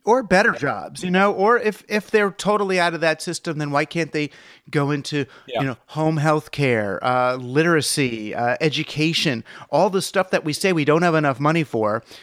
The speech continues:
Speaker 1: We have the,
Speaker 2: Oh, yeah,
Speaker 1: the,
Speaker 2: we,
Speaker 1: the
Speaker 2: we
Speaker 1: people power
Speaker 2: totally
Speaker 1: for it.
Speaker 2: have the money
Speaker 1: And
Speaker 2: for
Speaker 1: that
Speaker 2: it, too. I mean, again, this kind of goes back to this notion,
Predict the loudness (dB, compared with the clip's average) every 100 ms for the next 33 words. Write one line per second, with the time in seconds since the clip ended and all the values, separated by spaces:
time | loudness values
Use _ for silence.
0 | -10 0 2 4 2 2 2 4 2 2
1 | 2 2 0 0 0 0 0 0 2 2
2 | 2 2 2 2 0 0 -2 0 0 0
3 | 2 2 0 -4 -2 0 0 -4 -6 -2
4 | -2 -2 -4 -2 -2 0 -4 -2 -2 -2
5 | -2 -4 -4 -4 -6 -4 -4 -6 -8 -10